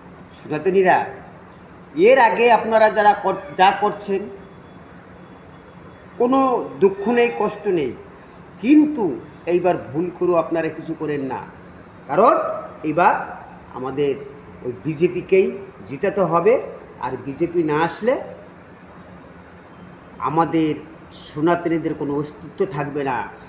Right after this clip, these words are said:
আপনি যে তিন হাজার টাকা লক্ষ্মীর ভাণ্ডার নিচ্ছেন আর সেই লোভে ভোটটা দিচ্ছেন,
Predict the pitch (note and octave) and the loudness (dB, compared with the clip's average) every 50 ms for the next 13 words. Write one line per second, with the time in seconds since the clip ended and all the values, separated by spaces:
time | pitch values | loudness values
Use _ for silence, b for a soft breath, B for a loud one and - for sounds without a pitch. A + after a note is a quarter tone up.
0 | B B - - A#2+ C3+ - E3+ G3+ G#3+ G3 F#3 A3 - G#3+ G#3+ G3+ F#3+ G3 G#3 | B B -8 -6 -6 -4 -2 -2 -2 -2 -2 -2 -4 -4 0 0 2 2 2 2
1 | G#3+ A3 A3 - A3+ - A3 G#3 G#3+ A3 A3 - A#3+ A#3 A3 A3+ A3+ A#3 B3 A#3 | 0 -2 -2 -2 -4 -2 0 0 0 0 -2 -4 -4 0 2 2 2 2 0 -2
2 | - - - - - - - - - - - C#3+ E3+ F#3 E3+ - - B3 B3+ C#4+ | -4 -6 -10 -16 -18 -20 -20 -20 -20 -12 -4 -2 -2 -2 -2 -4 2 4 4 6
3 | C#4+ B3+ A3 E3+ - - - - - - - - D3 D#3+ D#3+ - - - G3+ A3+ | 6 6 4 4 2 -2 -8 -14 -16 -16 -6 -2 0 0 0 0 -2 0 2 2
4 | B3 A3+ A3 A#3 A3 G#3 B3 A#3+ F3+ D#3+ G3 G#3 - - A3 G#3+ G#3 C4 - - | 2 2 0 0 2 4 2 2 2 0 -2 -2 2 2 2 2 2 -2 -6 -4
5 | - - C#4 C4+ B3+ A3+ G3+ D3+ | 2 4 6 6 8 6 4 0